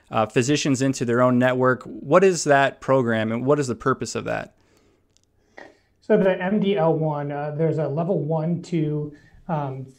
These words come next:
Speaker 2: three. There's tiered system of becoming a CrossFit coach or getting certified in CrossFit. And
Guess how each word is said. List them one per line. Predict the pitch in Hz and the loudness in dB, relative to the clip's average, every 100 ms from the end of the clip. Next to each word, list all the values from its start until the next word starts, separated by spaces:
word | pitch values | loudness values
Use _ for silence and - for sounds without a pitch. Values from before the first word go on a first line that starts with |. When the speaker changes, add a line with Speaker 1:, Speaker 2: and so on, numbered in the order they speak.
| _ | _
Speaker 2:
three. | 170 160 156 | -2 0 0
There's | 151 143 - | 0 -2 -6
tiered | - 175 156 | -2 0 0
system | - 170 - 147 | -2 -6 -4 -6
of | 127 127 | -4 -4
becoming | 151 156 151 143 139 151 - - | -4 -2 -4 -4 -6 -8 -12 -6
a | 156 | -6
CrossFit | - - 160 160 151 143 | -4 -2 -2 -2 -6 -8
coach | - 156 143 | -4 -2 -2
or | 143 | -4
getting | 147 143 | -4 -6
certified | 139 165 160 165 143 | -2 0 0 0 -2
in | 135 | -4
CrossFit. | 143 135 - 143 143 - _ _ _ _ - | -4 -4 -6 -6 -6 -10 _ _ _ _ -4
And | 165 147 151 | -2 -2 -4